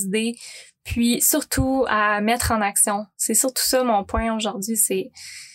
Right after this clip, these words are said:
on peut aller se chercher sans formation, on peut aller chercher huit diplômes, on peut aller chercher, euh,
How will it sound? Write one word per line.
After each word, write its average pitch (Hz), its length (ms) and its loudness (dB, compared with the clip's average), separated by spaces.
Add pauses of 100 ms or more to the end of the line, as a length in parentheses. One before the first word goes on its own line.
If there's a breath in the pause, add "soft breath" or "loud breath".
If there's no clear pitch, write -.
(720 loud breath)
on 220 160 2
peut 302 260 4
aller 240 260 4
se - 120 4
chercher 254 540 2
sans 277 280 4
formation, 247 840 2
on 233 60 0
peut 226 160 0
aller 208 180 0
chercher 233 720 2
huit 226 220 0
diplômes, 233 520 2
on 208 80 -6
peut 208 80 -2
aller 202 160 0
chercher, 220 920 0
euh, - 140 -2